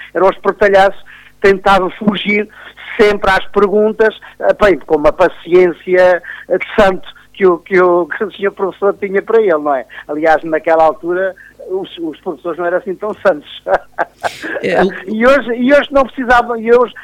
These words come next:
Speaker 1: não eram preciso serem tanto.
Speaker 2: O, é, é? Ah, tem essa perspectiva?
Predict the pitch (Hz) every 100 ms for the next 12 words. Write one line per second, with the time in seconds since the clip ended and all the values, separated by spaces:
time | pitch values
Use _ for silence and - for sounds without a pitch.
0 | - 240 262 240 - 254 - 247 240 196
1 | 180 143 - _ _ _ _ _ _ _
2 | _ _ 170 170 196 190 175 214 185 170
3 | 170 185 175 175 - 156 147 180